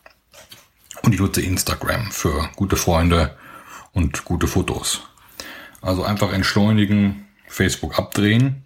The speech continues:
wie man so schön in Österreich sagen würde. Und ja, dann lese ich natürlich täglich wieder F A Z und Neue Zürcher Zeitung.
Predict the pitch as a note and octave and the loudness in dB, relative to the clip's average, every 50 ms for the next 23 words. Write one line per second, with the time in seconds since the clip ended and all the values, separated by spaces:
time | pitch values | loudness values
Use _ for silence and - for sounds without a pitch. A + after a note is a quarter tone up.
0 | _ - E2+ D#2+ F2 F#2 F2 F#2 F#2+ - - G2 G2+ A2 A#2 - - - F2+ D#2+ | _ -6 -4 -2 0 0 0 -2 -4 0 0 0 2 2 0 -4 -4 -6 -2 0
1 | F#2+ G2 - - - G2+ A2+ - - G#2+ G2+ G#2+ A2+ A2+ A2 A2 B2 C#3 D#3+ E3+ | 0 0 0 0 0 0 0 0 0 0 0 2 2 0 0 0 -2 -2 -4 -6
2 | - _ _ - - - - - - - - - - - - - - - - - | -8 _ _ -20 -20 -20 -20 -20 -20 -20 -18 -18 -16 -14 -12 -12 -12 -12 -12 -14
3 | - _ - G#2+ A2 G#2+ G#2+ G#2 G#2 G#2 G#2 - - - - - - - - G#2+ | -16 _ 0 2 4 4 4 4 2 2 0 -2 -4 -4 -4 -6 -6 -4 0 0
4 | G2 F2 E2 E2+ F#2 G2 F#2+ G2 G2+ G2 F#2 F#2+ - - F2+ - - A2 F#2+ - | 2 2 2 2 2 4 4 4 4 2 0 -2 -2 -4 -4 0 2 0 0 2
5 | F#2 E2+ E2+ E2+ E2+ - - - F2 D#2+ - - A2 A#2 B2 - - - - F#2+ | 0 0 0 0 0 0 0 0 0 0 0 0 0 0 -2 -4 -6 -4 -4 -2
6 | F2+ E2+ E2 D#2 - - - - F2+ E2 D#2+ D#2 D#2+ - - G2+ A2+ A2+ G#2+ - | -2 -2 -4 -6 -6 -8 -4 -2 0 0 0 0 -2 0 0 2 2 2 0 0
7 | - - G2 G2 G2 - G#2 G2+ G2+ G2+ | 0 0 0 0 0 0 0 2 2 2